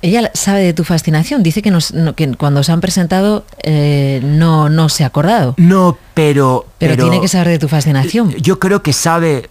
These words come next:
Speaker 2: porque en Twitter nos seguimos y me dio las gracias y tal, pero que no, creo que no ubica el discurso con mi cara.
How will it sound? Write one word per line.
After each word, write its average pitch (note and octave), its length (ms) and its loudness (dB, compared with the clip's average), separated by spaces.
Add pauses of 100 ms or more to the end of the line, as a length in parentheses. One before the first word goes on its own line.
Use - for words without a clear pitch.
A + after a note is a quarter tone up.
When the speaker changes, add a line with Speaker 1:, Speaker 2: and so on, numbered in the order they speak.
(100)
Speaker 2:
porque G#2+ 260 -6
en F#2+ 140 -4
Twitter C3 480 -2
nos F#2+ 180 -4
seguimos A2+ 440 -2
y G2 60 -8
me E2+ 120 -8
dio G2+ 120 -4
las A#2+ 140 -4
gracias B2 460 -4
y G#2+ 80 -6
tal, C3 300 -4 (280)
pero G#2+ 240 -2
que G2+ 140 -2
no, B2+ 380 0
creo B2+ 240 -2
que C3 100 -2
no B2 140 0
ubica B2 360 -2
el B2 120 -2
discurso B2 580 -4
con A2 180 -4
mi F2+ 100 -4
cara. D#2+ 360 -10